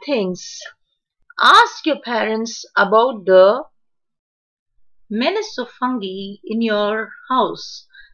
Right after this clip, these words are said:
The fungal spores are generally present in the air. When they land on wet or warm things, they germinate and grow. Now, can you figure wo-, figure out how we can protect our things from getting spoiled?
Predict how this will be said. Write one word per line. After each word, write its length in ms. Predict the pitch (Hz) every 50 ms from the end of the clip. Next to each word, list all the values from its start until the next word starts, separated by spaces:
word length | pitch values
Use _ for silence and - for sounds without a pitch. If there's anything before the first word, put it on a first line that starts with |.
| _ _ _
The 140 | - - 254
fungal 480 | - - - 370 415 453 453 480 480 427
spores 520 | 440 - - 254 254 247 262 294 302 262
are 120 | 277 220
generally 640 | 196 - 247 254 240 247 302 277 233 214 214 214 - -
present 420 | 226 233 233 - 302 294 269 285
in 100 | 254 226
the 120 | 214 - - -
air. 320 | 202 208 196 180 175 - - _ _ _ _ _ _ _ _ _ -
When 200 | 220 247 294 302
they 140 | 294 277 262
land 440 | 262 277 311 370 415 440 453 415
on 300 | 370 285 240 226 214 202
wet 320 | 226 269 359 - - - - - -
or 240 | 214 214 196 190 196
warm 380 | 220 247 285 339 359 320 -
things, 520 | - 247 214 208 208 220 233 233 - - -
they 180 | - 208 196 170
germinate 640 | - - 285 302 320 311 269 226 202 196 202 208 208 -
and 180 | 233 226 202
grow. 380 | - 226 226 214 175 - - - _ _ _ _ _ _ _ _ _ _ _ -
Now, 480 | 262 320 392 339 233 196 175 175 - _ -
can 180 | 320 349 392 440
you 120 | 440 -
figure 340 | - 349 233 214 214 196 180
wo-, 200 | 170 - - - _ _ - - - _ _ - - -
figure 240 | - 349 311 392 302
out 360 | 254 214 202 208 226 220 - - - -
how 380 | 285 285 254 254 277 294 285 - - - - _ - -
we 160 | 220 294 277
can 160 | 330 294 254
protect 480 | - - 330 330 - 392 403 403 - 330
our 240 | 269 226 208 202 - -
things 380 | - 294 262 240 233 233 233 -
from 260 | - 233 214 202 190 180
getting 280 | 214 214 233 247 240
spoiled? 540 | 233 - - 269 262 254 247 277 320 359 359